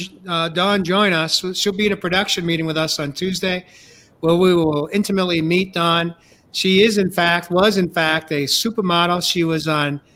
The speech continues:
she, she just, uh, she was on covers of Cosmopolitan and other magazines back in the eighties, I believe, uh, eighty-four, I think I saw her on Cosmopolitan magazine. Many others,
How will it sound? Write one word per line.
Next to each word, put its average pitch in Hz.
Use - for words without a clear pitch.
she, 180
she 190
just, 175
uh, 151
she -
was 185
on 170
covers 196
of 160
Cosmopolitan 190
and 170
other 185
magazines 185
back 190
in 175
the 156
eighties, 165
I 151
believe, 160
uh, 143
eighty-four, 175
I 160
think 156
I 151
saw 160
her 143
on 151
Cosmopolitan 170
magazine. 143
Many 202
others, 180